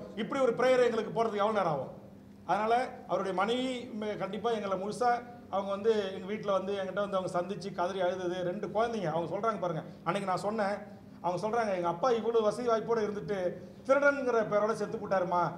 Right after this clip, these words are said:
நான் என் ஃப்ரெண்ட்ஸ் எல்லாம் கேக்குறாங்க phone பண்ணின்னு" சொல்லிட்டு பதினோராவது படிக்கிற பையன் கதறி அழுது இன்னும் சாப்பிடலங்க அந்த குடும்பம். ஒரு சின்ன பொண்ணு, ஆறாவது படிக்கிற பொண்ணு,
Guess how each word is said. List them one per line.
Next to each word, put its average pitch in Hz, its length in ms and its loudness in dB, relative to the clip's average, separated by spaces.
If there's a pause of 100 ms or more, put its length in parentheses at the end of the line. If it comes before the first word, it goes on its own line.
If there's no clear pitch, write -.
(140)
நான் 185 140 2
என் 190 80 0
ஃப்ரெண்ட்ஸ் 220 360 -2
எல்லாம் 240 120 0
கேக்குறாங்க 208 360 0
phone 196 320 -4
பண்ணின்னு" 196 160 -6
சொல்லிட்டு 196 440 -2 (180)
பதினோராவது 220 500 4
படிக்கிற 175 180 2
பையன் 190 340 0
கதறி 208 280 0
அழுது 196 180 -2
இன்னும் 240 240 -2
சாப்பிடலங்க 185 320 -2
அந்த 156 180 -2
குடும்பம். 156 380 -4 (440)
ஒரு 175 160 -2
சின்ன 285 240 0
பொண்ணு, 208 480 0
ஆறாவது 208 360 4
படிக்கிற 160 180 0
பொண்ணு, 170 360 -4